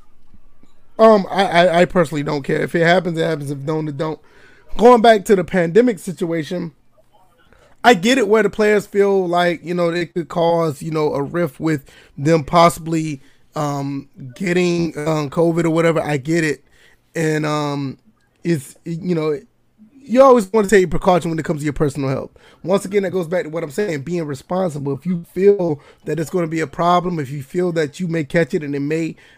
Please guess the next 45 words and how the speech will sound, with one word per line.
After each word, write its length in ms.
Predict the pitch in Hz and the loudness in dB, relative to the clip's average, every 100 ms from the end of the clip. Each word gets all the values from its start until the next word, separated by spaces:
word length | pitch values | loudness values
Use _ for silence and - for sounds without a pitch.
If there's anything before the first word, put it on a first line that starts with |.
| - | -4
uh, 320 | 160 156 147 | 0 2 0
cause 320 | - 165 160 | -2 -2 -2
problems 420 | - 170 170 165 139 | -2 0 0 0 -2
with 260 | 151 - | -4 -2
you 240 | 185 180 160 _ _ | -2 -2 -4 _ _
once 340 | 147 180 143 185 | -4 -4 -4 -10
you 140 | 165 120 | -10 -6
get 220 | 262 233 | -2 -2
it, 220 | 254 - _ _ _ _ | -2 -8 _ _ _ _
you 160 | 160 196 | -2 4
know, 240 | 202 190 151 131 - | 6 4 0 -8 0
avoid 440 | 175 151 214 254 147 | 2 6 8 8 4
it. 180 | - _ _ _ _ - | -4 _ _ _ _ -8
You 200 | 165 160 | -6 -4
know, 220 | 160 180 | -4 -4
uh, 220 | 151 165 | -4 -6
by 140 | 156 170 | -6 -4
all 220 | 202 208 | -2 -2
means, 320 | 196 214 165 | -4 -6 -6
avoid 280 | 160 208 160 | -2 0 0
it. 40 | |
I'm 140 | 151 196 | 0 2
not, 180 | 214 - - - | 2 2 -12 0
I 120 | 190 | 6
would 100 | 220 | 6
never 180 | 208 220 | 6 2
tell 200 | 196 214 | 2 0
nobody 300 | 196 185 180 | 0 -2 -2
to 80 | 160 | -4
do 260 | 131 214 202 | -4 0 0
it 60 | |
just 200 | 156 185 | 0 -4
because. 360 | - 160 202 143 | -4 -2 0 0
Don't 200 | 196 196 | -4 -6
be 140 | 170 | -8
scared 400 | 139 - 196 196 | -12 -2 0 0
or 40 | 170 | -2
whatever 220 | 180 165 | -2 -4
the 40 | |
case 240 | 147 170 170 | -4 -8 -6
may 100 | 151 | -8
be, 260 | 165 233 - - _ - | -4 -6 -6 -16 _ -4
'cause 100 | 247 | 2
everybody's 540 | 269 262 240 233 220 147 | 2 2 2 2 0 0
different. 400 | 247 - - | -2 -2 -12